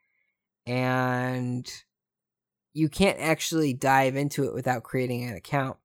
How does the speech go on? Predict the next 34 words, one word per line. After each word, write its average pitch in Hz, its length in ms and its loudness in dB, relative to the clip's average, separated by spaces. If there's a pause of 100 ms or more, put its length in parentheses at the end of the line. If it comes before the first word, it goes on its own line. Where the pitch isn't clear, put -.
(720)
And 165 120 6
I 180 100 8
just 208 260 2
don't 185 180 6
see 165 160 4
that 139 220 0
happening. 117 500 -6 (500)
I 127 100 2
just 156 280 4
don't 143 160 2
see 127 220 -2
that 110 180 -2
happening. 117 480 -10 (960)
You 135 140 -2
know, 131 340 0
uh, 117 360 2 (1040)
I, 123 60 0
I, 107 460 -4
I 113 100 -4
don't. 110 320 -6 (520)
I 170 80 2
don't. 110 320 -6 (540)
And 147 120 -2
I 147 80 2
get 143 240 2
it. 117 160 -4
I 131 80 -4
get 156 160 2
the - 60 -6
criticisms 151 760 0
against 135 320 -4
Twitter 131 460 -2 (500)
and 117 880 0 (1000)
Facebook 131 560 0